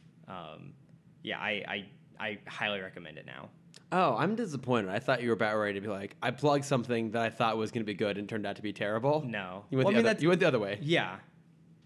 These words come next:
Speaker 2: Which is better. We, better to think positively.
Speaker 1: Mm-hmm. And I'm very, very excited to finish it.
Speaker 2: Nice.
Speaker 1: 'Cause there's only eight episodes.
Speaker 2: Oh, that's, oh my God, thank
Speaker 1: And
Speaker 2: God
Speaker 1: I'm,
Speaker 2: for that.
Speaker 1: I'm kind of sad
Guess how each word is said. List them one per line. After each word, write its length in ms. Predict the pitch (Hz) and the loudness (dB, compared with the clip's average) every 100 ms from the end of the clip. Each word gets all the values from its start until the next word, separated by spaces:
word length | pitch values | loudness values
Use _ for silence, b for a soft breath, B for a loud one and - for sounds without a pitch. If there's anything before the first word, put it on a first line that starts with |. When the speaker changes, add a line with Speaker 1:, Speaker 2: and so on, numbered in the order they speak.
| - - | -20 -6
Speaker 2:
Which 120 | 220 | -2
is 100 | 226 | 0
better. 300 | 196 208 107 | 4 4 4
We, 200 | 131 165 - - - - | 0 -2 -8 -14 -6 2
better 180 | 233 | 2
to 80 | 202 | 4
think 160 | 185 151 | 2 0
positively. 460 | 113 85 90 90 139 | 0 -2 -6 -4 -2
Speaker 1:
Mm-hmm. 380 | 143 110 104 - | 0 -2 -6 -4
And 80 | 131 | -2
I'm 140 | 127 127 | -2 2
very, 260 | 131 123 | 2 2
very 240 | 117 113 107 | 2 0 -2
excited 300 | 107 101 92 | -4 -6 -8
to 60 | |
finish 280 | - 67 - | -12 -12 -12
it. 120 | - B B - | -14 B B 0
Speaker 2:
Nice. 380 | 226 185 104 - | 4 4 2 0
Speaker 1:
'Cause 100 | 139 | 0
there's 120 | 139 | 2
only 200 | 147 131 | 2 0
eight 120 | 107 | -2
episodes. 560 | 92 - - - - - - | -4 -10 -16 -16 -18 -4 0
Speaker 2:
Oh, 160 | 214 - | 0 -2
that's, 220 | - - | -12 -14
oh 100 | - - | -16 -16
my 60 | - | -20
God, 120 | - - | -20 -18
thank 140 | - | -10
Speaker 1:
And 100 | 120 | -6
Speaker 2:
God 60 | 95 | -4
Speaker 1:
I'm, 60 | 117 | -4
Speaker 2:
for 40 | |
that. 80 | 113 | -4
Speaker 1:
I'm 80 | 120 | -6
kind 260 | 139 135 | -2 -2
of 80 | 117 | -2
sad 420 | - 98 82 82 | -4 -4 -4 -8